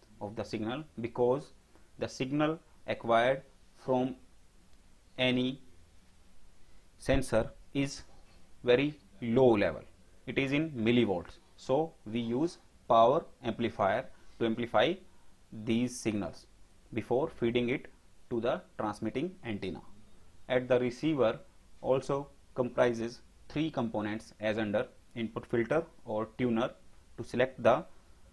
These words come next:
relevant radio signal out of the several radio signals that may be picked by the receiving antenna, then input amplifier, then demodulator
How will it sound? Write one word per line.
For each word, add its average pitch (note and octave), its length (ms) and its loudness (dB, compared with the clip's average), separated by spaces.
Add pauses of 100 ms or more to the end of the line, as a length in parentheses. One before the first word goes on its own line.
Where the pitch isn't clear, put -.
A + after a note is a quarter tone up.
(260)
relevant B2+ 540 -2 (340)
radio C3 500 0
signal B2 500 -2 (160)
out B2 280 6
of A#2 200 -4
the A#2+ 160 0 (240)
several A#2 500 0 (200)
radio G#2+ 300 -2
signals A2 480 -6 (420)
that B2+ 260 2
may A#2+ 160 0
be B2+ 280 -4 (220)
picked D#3 260 0 (260)
by G#2+ 340 4 (380)
the G#2+ 120 -4
receiving A2+ 440 0
antenna, C3+ 420 -2 (920)
then C#3 280 4 (400)
input G#2+ 320 -2
amplifier, C3 580 2 (600)
then C3+ 280 2 (1200)
demodulator A#2+ 720 2